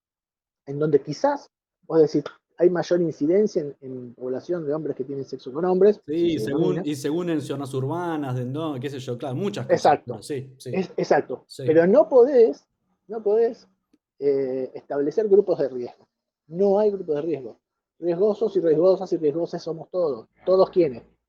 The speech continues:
Speaker 1: Todos los que agarramos sin forro. Todos los que nos inyectamos una aguja y se la pasamos a otro. Todos esos. Y,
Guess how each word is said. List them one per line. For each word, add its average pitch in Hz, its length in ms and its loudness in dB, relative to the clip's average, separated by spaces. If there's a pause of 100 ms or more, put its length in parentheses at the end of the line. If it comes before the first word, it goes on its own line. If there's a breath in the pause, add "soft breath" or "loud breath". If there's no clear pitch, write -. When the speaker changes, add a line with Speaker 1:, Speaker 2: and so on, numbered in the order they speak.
(140)
Speaker 1:
Todos 214 220 2
los 175 100 0
que 151 120 -2
agarramos 135 420 -8
sin 127 120 -16
forro. 110 260 -20 (1000)
Todos 214 280 8
los 170 100 6
que 143 120 -4
nos 135 160 -10
inyectamos 151 520 -8
una 156 140 -8
aguja 196 380 -2
y 156 40 -6
se 143 60 -6
la 139 100 -2
pasamos 151 380 -8
a 143 100 -2
otro. 120 400 -8 (460)
Todos 202 440 2
esos. 143 380 -2 (640)
Y, 135 60 -20